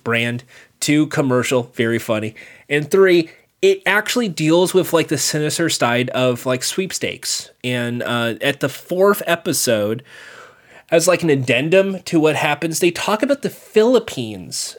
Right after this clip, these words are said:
in the nineties when they had a Pepsi lottery sort of situation where you could win a million pesos there. And that's life-changing amounts of money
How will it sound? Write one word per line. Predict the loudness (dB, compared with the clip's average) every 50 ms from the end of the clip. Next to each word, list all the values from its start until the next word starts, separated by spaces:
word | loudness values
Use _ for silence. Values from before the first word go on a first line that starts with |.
| _ -4
in | -2 -2 0 0
the | 0 -2
nineties | 0 0 0 2 2 0 0 0 -2 -2 -2 -2 -4 -4
when | -6 -2
they | -2 -2
had | -2 0 0 2
a | 2 2 0
Pepsi | 0 0 -2 -2 -2 -2 -6 -6 -4 -4 -4 -4 -4 -6
lottery | -4 0 2 4 4 4 4 4 4 2 4 2 2 0
sort | -2 -4 -4 -4 -4
of | -4 -2
situation | -4 -4 -2 -2 -4 -4 -4 -4
where | -4 -4
you | -4
could | -2 0 0
win | 0 0
a |
million | 0 0 0 0 0 0 0 0 0 -2 -6 -12 -20 -20 -12
pesos | -2 2 2 2 4 4 4 2 2 2 0 -6 -6 -8 -8 -8 -8
there. | -6 -6 -6 -4 -4 -4 -6 -8 _ -20 -20 -20 -20 -16 -4
And | 2 2 4
that's | 4 2 2 2
life-changing | 2 2 2 2 0 0 2 2 2 2 0 0
amounts | 0 0 0 0 -2 -6
of | -4 0
money | 2 2 2 2 0 -2 -4 -10 -16